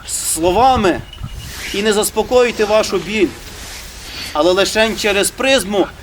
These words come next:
Воскресіння Ісуса Христа, який своєю смертю подолав нашу смерть і дарує всім нам без винятку життя у Бозі. Хай вам це стане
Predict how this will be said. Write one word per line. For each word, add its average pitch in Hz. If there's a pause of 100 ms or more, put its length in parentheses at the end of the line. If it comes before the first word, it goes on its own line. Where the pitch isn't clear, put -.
Воскресіння 233
Ісуса 220
Христа, 226
який 214 (180)
своєю 247
смертю 214
подолав 185
нашу 240
смерть 202 (320)
і 208
дарує 220
всім 277
нам 240
без 208
винятку 220 (160)
життя 208
у 202
Бозі. 190 (1600)
Хай 156
вам 180 (400)
це 302
стане 190